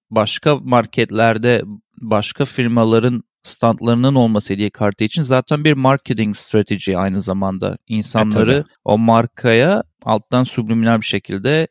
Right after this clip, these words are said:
Speaker 1: aşina etmek için. Dolayısıyla satılmıyorsa bile Türkiye'de o bakımdan işe yarıyordur. Mesela senin aklına Netflix gelmiş. Demek ki bir yerde görmüşsün ki alt metinde yazılmış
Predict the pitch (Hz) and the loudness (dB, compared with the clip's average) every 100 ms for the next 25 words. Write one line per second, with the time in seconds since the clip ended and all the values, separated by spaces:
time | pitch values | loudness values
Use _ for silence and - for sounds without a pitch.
0 | - 110 110 - 120 123 104 98 95 - | -2 0 2 0 0 0 0 -4 -8 -8
1 | - 190 202 120 131 139 208 202 196 - | -8 -6 -2 2 2 2 -2 0 0 0
2 | 165 - 240 214 - 117 120 233 - 147 | -2 0 2 2 2 -2 -2 -4 -4 -4
3 | - 156 175 165 143 147 175 147 - 165 | -2 0 2 2 0 0 -2 -2 0 0
4 | 156 165 160 104 101 98 101 - 110 110 | 2 2 2 2 -2 -4 -4 -4 -2 -2
5 | - 131 143 156 143 - - 87 90 - | -2 -4 -4 -6 -10 -10 -6 -6 -4 -6
6 | - 113 101 98 - 120 113 110 120 117 | -4 -2 -2 -4 -4 2 4 4 2 2
7 | 113 131 113 104 - 143 - 127 117 - | 2 -2 -4 -6 -4 -6 -4 0 0 -2
8 | - 110 104 - 104 104 139 135 123 117 | -6 -2 -2 -4 -4 -2 0 0 0 0
9 | 123 139 - | -2 -4 -6